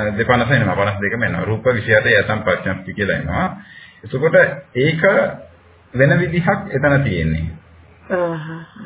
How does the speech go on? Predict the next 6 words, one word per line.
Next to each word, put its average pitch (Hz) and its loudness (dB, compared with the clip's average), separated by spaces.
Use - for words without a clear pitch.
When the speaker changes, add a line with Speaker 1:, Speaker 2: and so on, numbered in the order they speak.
Speaker 1:
එතන 139 -2
වෙන 139 2
විදියක් 110 0
තියෙන්නේ. 78 -4
හරි? 131 -2
ඒක 113 0